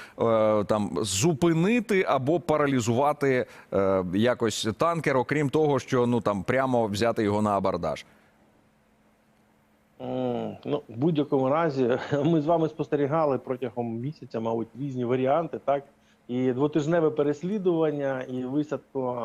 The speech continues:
Speaker 2: доглядової, е, команди з гелікоптера на борт. Тобто, так, ну, в більшості випадків це фізичне втручання. Е, а взагалі капітани мають виконувати вимоги, е, тих, е,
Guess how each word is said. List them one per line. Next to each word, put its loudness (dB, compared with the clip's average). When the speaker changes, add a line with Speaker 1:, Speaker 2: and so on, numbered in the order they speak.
Speaker 2:
доглядової, 0
е, -2
команди 2
з -4
гелікоптера 2
на 0
борт. 0
Тобто, 0
так, -4
ну, -4
в -4
більшості -4
випадків -4
це 0
фізичне -4
втручання. -4
Е, -16
а 0
взагалі -2
капітани -2
мають 0
виконувати 0
вимоги, -2
е, -8
тих, -2
е, 0